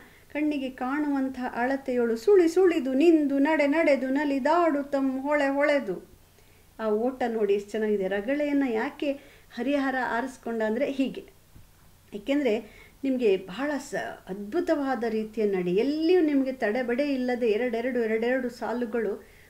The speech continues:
ಓಡ್ತಾ ಇರುತ್ತೆ. ಹಾಗಾಗಿ ಈ ರೀತಿಯ ಒಂದು ಓಟ, ಈ ರೀತಿಯ ಒಂದು ಆ ಭಕ್ತಿಯ ಲಹರಿ ಇತ್ಯಾದಿಗಳಿಗೆ ಬಹಳ ಹೊಂದುವಂತಹ ಒಂದು ಛಂದೋ ರೂಪ ಇದು.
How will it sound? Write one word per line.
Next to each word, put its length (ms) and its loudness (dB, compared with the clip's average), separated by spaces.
ಓಡ್ತಾ 520 0
ಇರುತ್ತೆ. 300 -6
ಹಾಗಾಗಿ 760 -2
ಈ 280 6
ರೀತಿಯ 480 2
ಒಂದು 360 0
ಓಟ, 320 4
ಈ 120 -2
ರೀತಿಯ 380 -4
ಒಂದು 440 0
ಆ 60 -4
ಭಕ್ತಿಯ 540 -8
ಲಹರಿ 500 -4
ಇತ್ಯಾದಿಗಳಿಗೆ 640 -6
ಬಹಳ 220 -6
ಹೊಂದುವಂತಹ 920 -2
ಒಂದು 460 -6
ಛಂದೋ 560 -4
ರೂಪ 280 -2
ಇದು. 460 -12